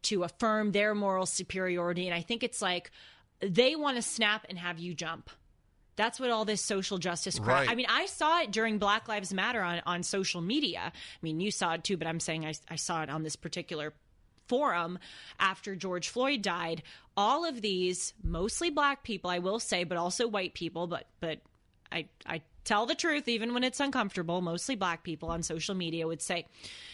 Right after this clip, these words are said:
Speaker 1: "If I don't see you posting black squares, if I don't see you giving the Venmo receipt of your donations to B L M, if I don't see you standing up and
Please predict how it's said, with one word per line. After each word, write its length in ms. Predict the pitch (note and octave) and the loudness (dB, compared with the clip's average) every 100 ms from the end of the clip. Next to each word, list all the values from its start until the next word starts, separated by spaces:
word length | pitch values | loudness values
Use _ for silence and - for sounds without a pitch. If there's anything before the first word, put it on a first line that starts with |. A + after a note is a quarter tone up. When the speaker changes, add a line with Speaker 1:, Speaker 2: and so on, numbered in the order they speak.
| - - | -10 -6
Speaker 1:
"If 140 | - - | -4 2
I 140 | A3 | 2
don't 200 | C4 C#4 | 2 -2
see 260 | - C4+ A#3 | -6 -4 -2
you 240 | G3 A#3 | 2 0
posting 840 | A#3+ - A3+ A3 - G3 E3+ E3 E3 - - - - - - - | 0 0 2 2 0 -2 -4 -6 -10 -14 -20 -20 -20 -20 -20 -4
black 640 | G#3 G3+ A3 G#3+ G#3 A3+ | 0 2 4 6 4 2
squares, 560 | - - A3 G3 E3+ E3+ | -4 -2 0 2 0 0
if 80 | F3 | 0
I 80 | A3+ | 2
don't 200 | C4 - | 0 -6
see 360 | - C4+ A#3+ | -2 0 2
you 300 | A#3 A3+ A3 - - - | 2 2 0 -2 -12 0
giving 440 | E3+ G#3+ A#3+ A3+ | 2 2 2 2
the 100 | G3+ | 2
Venmo 560 | G3+ F#3+ A3 A#3 A3 G#3 | 2 2 2 2 2 2
receipt 460 | G3+ - - G#3+ G3+ | 0 -2 -2 -2 -2
of 100 | F3 | -2
your 180 | G3+ | 0
donations 680 | F#3+ G#3+ G3+ G3 G3 G3+ F3+ | 2 2 2 0 0 -2 -2
to 100 | - | -2
B 220 | F3 G3 | -2 0
L 180 | F#3 F3+ | 0 0
M, 160 | F#3+ E3+ | 0 -2
if 100 | - | 0
I 120 | B3+ | 0
don't 200 | C4+ B3+ | 0 -6
see 280 | - C4+ A#3 | -6 -6 -2
you 200 | A3+ A3+ | -2 0
standing 600 | - - B3 A3+ A3+ A3 | -2 0 0 2 -2 -2
up 260 | G#3 F#3+ | -2 -2
and 220 | A3 G3 | -2 -2